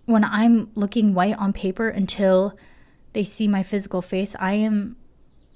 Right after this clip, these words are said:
benefiting from this white privilege. And I feel guilty because I know that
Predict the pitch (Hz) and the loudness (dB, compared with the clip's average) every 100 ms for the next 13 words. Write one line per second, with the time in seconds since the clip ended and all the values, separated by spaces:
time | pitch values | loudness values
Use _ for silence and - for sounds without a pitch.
0 | _ _ _ 214 196 240 240 196 190 175 | _ _ _ -4 2 2 2 -2 -4 -2
1 | 202 196 - 202 190 - 220 214 170 185 | -2 -2 -2 -2 -2 -4 -8 -6 -6 -6
2 | - 196 190 196 - - - _ _ 208 | -4 -2 -2 -4 -8 -20 -20 _ _ -2
3 | 208 208 226 196 220 254 - 202 202 - | -2 0 -2 -2 -4 -6 -4 -4 -4 -4
4 | 196 185 202 196 185 190 196 196 190 - | -4 -4 -4 -2 0 0 -2 -2 -4 -8
5 | - _ 208 190 185 - - | -20 _ -4 -2 -4 -6 -12